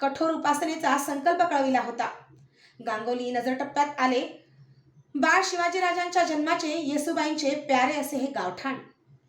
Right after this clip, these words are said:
राजे येणार ह्या वर्दीने येथील खास वाडा चाकरांनी बयाजीने नेटका लावला होता.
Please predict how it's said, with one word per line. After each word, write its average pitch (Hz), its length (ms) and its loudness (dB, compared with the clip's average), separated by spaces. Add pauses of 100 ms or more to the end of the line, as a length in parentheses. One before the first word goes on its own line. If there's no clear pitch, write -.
(200)
राजे 202 360 2
येणार 240 400 4
ह्या 262 180 6
वर्दीने 262 500 0
येथील 311 560 -2
खास 339 440 2 (400)
वाडा 311 360 4
चाकरांनी 339 1200 0
बयाजीने 285 600 2
नेटका 262 340 -2
लावला 247 260 0
होता. 233 340 -8